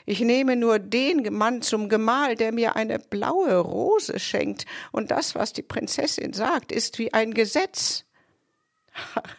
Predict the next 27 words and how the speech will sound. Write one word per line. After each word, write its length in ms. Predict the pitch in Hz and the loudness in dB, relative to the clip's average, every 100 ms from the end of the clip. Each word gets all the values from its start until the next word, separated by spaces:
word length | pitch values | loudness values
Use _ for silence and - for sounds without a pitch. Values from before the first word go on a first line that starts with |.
| _ _ _ _ _ _ | _ _ _ _ _ _
„Wenn 220 | - 294 | -2 0
es 240 | - - - | -2 -4 -2
das 380 | 113 143 - - | 0 0 -4 -6
nur 240 | 131 - | -4 -4
ist“, 460 | - 127 - - - - | -4 -4 -6 -10 -14 -12
sagt 320 | 139 123 - | -8 -8 -6
der 100 | 147 | -4
Musikant. 840 | 147 143 147 - 143 165 - - _ _ _ _ _ _ _ _ - - | -4 -4 -8 -6 -6 -6 -12 -18 _ _ _ _ _ _ _ _ -20 -2
Und 180 | 160 151 | 0 2
am 120 | 160 | 2
nächsten 400 | 170 196 - 175 | 2 0 -4 -2
Morgen 480 | 175 165 202 214 202 | 2 2 0 -6 -6
macht 220 | 147 - | -4 -2
er 60 | 139 | -4
sich 200 | 139 131 | 0 -2
auf 80 | |
den 220 | - 139 139 | 0 0 0
Weg 320 | 151 - - | 0 -2 -8
zum 200 | 139 131 | -8 -6
Palast. 680 | 143 143 147 - - - - _ _ _ _ _ _ | -4 -4 -2 -4 -6 -14 -20 _ _ _ _ _ _
Am 200 | - 165 | -2 2
Wegesrand 640 | 214 262 269 - 190 185 | 2 2 2 0 -2 -2
pflückt 420 | - 220 262 - - | -6 -4 -4 -4 -4
er 220 | 196 - | -2 0
eine 340 | 160 151 139 | 0 -2 -2
weiße 440 | 135 165 190 - 107 | -4 -2 -4 -4 -4
Rose. 640 | 170 190 - 180 143 | -4 -6 -6 -6 -10